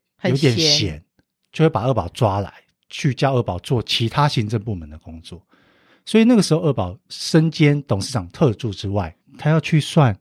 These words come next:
Speaker 1: 公司业务的出缺勤，然后去算业务的奖金。
Speaker 2: 那是人事的事情欸。
Speaker 1: 对，可是这种东西都是行政管理部门在做的。
Speaker 2: 可是我问你，这样做了是不是就回不去了？
Speaker 1: 他做了之后就回不去了。
Speaker 2: 对啊，因为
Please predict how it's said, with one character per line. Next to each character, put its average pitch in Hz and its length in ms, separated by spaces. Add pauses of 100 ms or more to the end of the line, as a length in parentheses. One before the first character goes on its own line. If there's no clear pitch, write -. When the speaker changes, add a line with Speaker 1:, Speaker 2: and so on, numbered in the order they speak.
(160)
Speaker 1:
公 139 160
司 135 200
业 135 200
务 123 140
的 98 100
出 107 260
缺 104 240
勤， - 240 (120)
然 104 160
后 131 80
去 156 160
算 135 260
业 135 100
务 127 160
的 98 120
奖 82 200 (120)
金。 85 280 (160)
Speaker 2:
那 330 80
是 339 180
人 190 220
事 214 260
的 175 120
事 - 160
情 151 280
欸。 - 20
Speaker 1:
对， 170 340
可 127 80
是 151 300 (160)
这 190 100
种 151 80
东 131 160
西 131 80
都 131 100
是 123 300
行 110 220
政 123 100
管 101 160
理 92 60
部 101 100
门 82 160
在 87 120
做 - 180
的。 - 240
Speaker 2:
可 214 100
是 330 140
我 254 100
问 233 180
你， 170 100
这 220 120
样 220 140
做 208 220
了 175 60
是 185 140
不 180 60
是 185 80
就 - 20
回 151 180
不 139 120
去 131 260
了？ - 140 (340)
Speaker 1:
他 - 140
做 156 200
了 113 60
之 127 120
后 120 100
就 113 100
回 104 140
不 - 100
去 - 140
了。 - 40
Speaker 2:
对 254 160
啊， 233 100
因 320 120
为 311 120